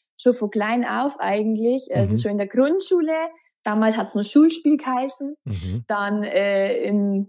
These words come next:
Speaker 1: in, in der, in, in den weiterführenden Schulen und dann bei uns im Dorf, eigentlich seit ich dann achtzehn bin, also das ist jetzt auch schon eine Zeit lang her,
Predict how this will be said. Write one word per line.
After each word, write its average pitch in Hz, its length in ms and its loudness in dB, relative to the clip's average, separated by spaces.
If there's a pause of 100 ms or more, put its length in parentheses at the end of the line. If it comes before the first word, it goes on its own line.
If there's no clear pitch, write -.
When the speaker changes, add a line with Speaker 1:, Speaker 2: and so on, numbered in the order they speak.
(140)
Speaker 1:
in, 196 300 0
in 220 220 4
der, 220 220 2
in, 220 140 4
in 196 220 0
den 185 160 0
weiterführenden 269 800 2
Schulen 262 540 0 (260)
und 214 180 0
dann 226 200 2
bei 214 180 2
uns 254 200 4
im 208 200 0
Dorf, 240 480 0
eigentlich 226 400 0
seit 214 260 -4
ich 196 140 -8
dann 190 140 -6
achtzehn 233 440 0
bin, 214 220 0
also 185 280 -4
das 180 160 -6
ist 180 140 -6
jetzt - 40 -8
auch 180 100 -2
schon 202 140 -4
eine 190 60 -6
Zeit 196 260 -4
lang 190 180 -2
her, 233 260 -2